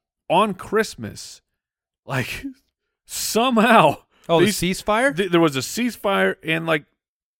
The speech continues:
Speaker 1: the, the opposing sides, like, got together and did something,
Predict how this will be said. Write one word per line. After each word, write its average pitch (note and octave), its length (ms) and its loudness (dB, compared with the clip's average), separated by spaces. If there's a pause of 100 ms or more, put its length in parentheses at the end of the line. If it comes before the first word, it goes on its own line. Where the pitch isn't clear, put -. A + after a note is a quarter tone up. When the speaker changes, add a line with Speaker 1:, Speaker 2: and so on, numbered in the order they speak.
(200)
Speaker 1:
the, D#3 260 -2 (120)
the B2 280 -6
opposing G#3 540 0
sides, F3+ 400 -2
like, C#3+ 260 -4 (680)
got E3+ 300 -2
together E3+ 420 -2
and A2+ 300 -10
did D#3 240 0
something, - 600 -12